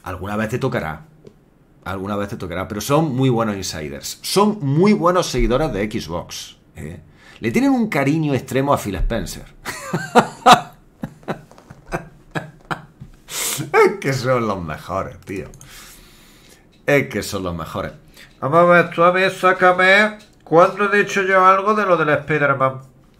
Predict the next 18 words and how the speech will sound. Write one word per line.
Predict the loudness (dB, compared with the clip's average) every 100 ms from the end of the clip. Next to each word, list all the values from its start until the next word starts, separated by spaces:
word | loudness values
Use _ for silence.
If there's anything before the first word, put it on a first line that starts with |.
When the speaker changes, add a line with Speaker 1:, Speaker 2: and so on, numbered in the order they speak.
| -4
Speaker 2:
A | 0
ver, | 0
sácamelo. | 0 0 2 2 -2 -8 _ -20 _ _ -20 -20 -20 -4
Eso | -2 0 0
es | 0
totalmente | -2 0 0 0 -2 -2 -2
mentira. | 0 -2 -6 -16 -8 -4 -4 -4 -10 _ _ -20 -16
Speaker 1:
<laughs> | -14 -4 -4 -4 -10 -12 -18 -8
Toma. | -4 -4 -8 -18
<laughs> | -20 _ _ 0 0
Es | -2
que | -12 -14 -18 -20 -20 -20 -20 -14
son | -4 -4 -2
los | -6
mejores, | -10 -12 -16 -16 -20
son | -18 -18
los | -18
mejores. | -20 -20 -20